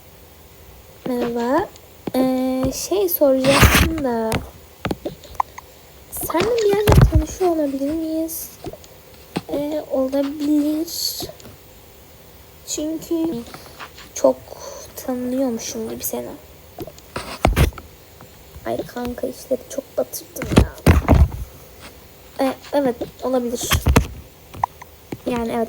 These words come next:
bana da biraz tanıdık geldin. Evet, e, tam ismin neydi? Nayla. Senin ismin ne? C C. Bir dakika. C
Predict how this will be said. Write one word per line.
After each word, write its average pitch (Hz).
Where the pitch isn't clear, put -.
bana 240
da 220
biraz 226
tanıdık 214
geldin. 214
Evet, -
e, 247
tam 311
ismin 359
neydi? 240
Nayla. 240
Senin 269
ismin 233
ne? 233
C 233
C. 220
Bir 302
dakika. 302
C 294